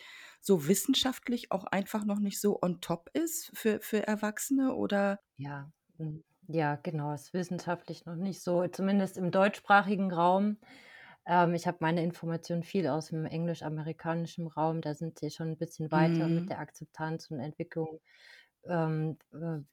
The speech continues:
Speaker 2: zum Thema A D H S bei Erwachsenen. Genau, und deshalb gestaltet sich die Suche so mühselig, weil man erst nicht so richtig weiß, wonach
Speaker 1: Mhm.
Speaker 2: man suchen soll und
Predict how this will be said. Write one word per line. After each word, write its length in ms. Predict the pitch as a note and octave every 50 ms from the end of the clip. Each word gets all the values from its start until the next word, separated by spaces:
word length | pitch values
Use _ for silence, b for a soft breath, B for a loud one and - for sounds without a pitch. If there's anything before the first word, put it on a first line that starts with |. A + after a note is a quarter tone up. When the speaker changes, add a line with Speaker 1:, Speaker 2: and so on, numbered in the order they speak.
| _
Speaker 2:
zum 200 | - - E3+ D#3+
Thema 280 | - - E3 D#3+ D3+ C#3
A 80 | D#3
D 100 | D3+ D#3
H 80 | D3+ D#3
S 160 | D3+ D3+ -
bei 140 | - - D3
Erwachsenen. 720 | C#3+ D3+ D3 D#3 E3+ E3+ - - - F#3 F3+ F3 F3 F3 - B B B B B B B B B B B B _ _ _ _ -
Genau, 380 | G3 F3+ F3 F3 F3+ G3 F#3
und 160 | E3 F3 E3+
deshalb 380 | E3+ D#3+ D#3+ - F3+ D#3+ D3 C#3+ - F3+ -
gestaltet 560 | F3 E3 - E3 D#3+ E3 E3 - D#3+ - -
sich 140 | - E3 -
die 140 | - E3 D#3+
Suche 360 | D#3 F3+ F3 D#3+ D#3+ - C#3+ D#3
so 100 | D#3 - - -
mühselig, 720 | F3 E3+ F#3 G3 G3 F#3+ - - F#3 E3+ E3 E3+ E3+ -
weil 120 | D#3 E3
man 220 | E3 E3 E3+ E3+ - -
erst 240 | E3 F3 F3 -
nicht 240 | F3+ F#3 F3 E3 -
so 80 | - E3+
richtig 280 | F3 E3+ - D#3 - -
weiß, 260 | D#3 D#3 D#3 - -
wonach 380 | D3+ C#3+ C#3 D#3 E3+ D3+ D#3 -
Speaker 1:
Mhm. 20 |
Speaker 2:
man 200 | G3 F#3+ F#3 F3
suchen 380 | - F3+ F3 F3 F3 E3+ F3+ -
soll 520 | - F3 F3 F3 F3 F3 F3 F3 F3 F3 -
und 560 | D#3+ D#3+ E3 D#3+ D#3+ D#3+ D#3 - - - -